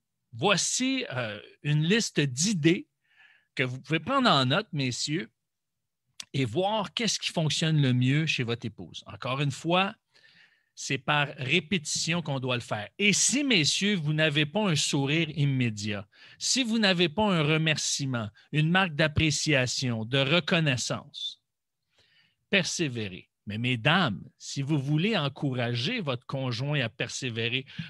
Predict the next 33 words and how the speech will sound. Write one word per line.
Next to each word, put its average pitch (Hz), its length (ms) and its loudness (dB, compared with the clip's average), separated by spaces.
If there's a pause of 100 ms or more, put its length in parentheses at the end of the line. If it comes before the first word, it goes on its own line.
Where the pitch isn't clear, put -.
parce 196 200 0
que 233 80 2
vous 214 240 2
aimez 254 180 4
ça, 247 300 2
les 180 160 4
petites 127 300 -6
attentions, 135 600 0
vous 147 240 -2
aimez 240 220 0
ça - 240 -2
qu'ils 143 160 -12
prennent 135 200 0
soin 131 300 -2
de 117 80 -6
vous, 123 220 -8 (400)
vous 151 180 0
aimez 240 220 2
ça 262 160 2
vous 196 160 -4
sentir 170 760 0
soutenu, 160 800 -4 (140)
connu, 196 560 0
apprécié, 170 960 0
aimé, 170 400 2
cajolé, 147 720 -2 (880)
eh 113 80 -14
bien, 113 200 -4 (440)
un 151 200 2
conseil, 117 680 -4 (560)
manifestez 139 920 0
de 110 80 -8
l'appréciation 107 1000 -8